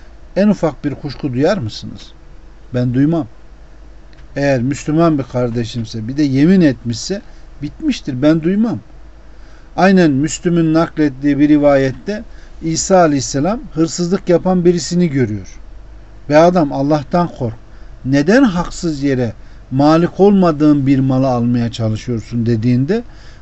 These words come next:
"Vallahi ya İsa, ben çalmıyorum." dediğinde İsa Aleyhisselam ne diyor? "Gözümün gördüğünü yalanladım, kulağımın işittiğini ne yaptım? Tasdik ettim." Çünkü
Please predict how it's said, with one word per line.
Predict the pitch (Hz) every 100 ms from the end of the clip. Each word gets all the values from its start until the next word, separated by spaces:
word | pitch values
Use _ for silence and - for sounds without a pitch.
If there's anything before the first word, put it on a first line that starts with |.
| -
"Vallahi | 131 143 143 143 135
ya | 135 135
İsa, | 127 120 - 139 - - - - -
ben | 139
çalmıyorum." | 135 160 160 143 123 117 110
dediğinde | 107 101 110 107 101 101 - - -
İsa | 131 131 -
Aleyhisselam | 156 147 135 143 139 139 151
ne | 170
diyor? | 143 185 - - - - - - -
"Gözümün | 131 123 139 185 202
gördüğünü | 156 147 135 117 120 113 110 - - -
yalanladım, | 104 107 117 131 139 147 214 - - - -
kulağımın | - 123 127 127 160 170
işittiğini | - - - - 123 117 120
ne | 160
yaptım? | 165 135 - 220 240 - - -
Tasdik | - 127 - 143
ettim." | 123 107 - 98 - - - - -
Çünkü | 247 269 - 147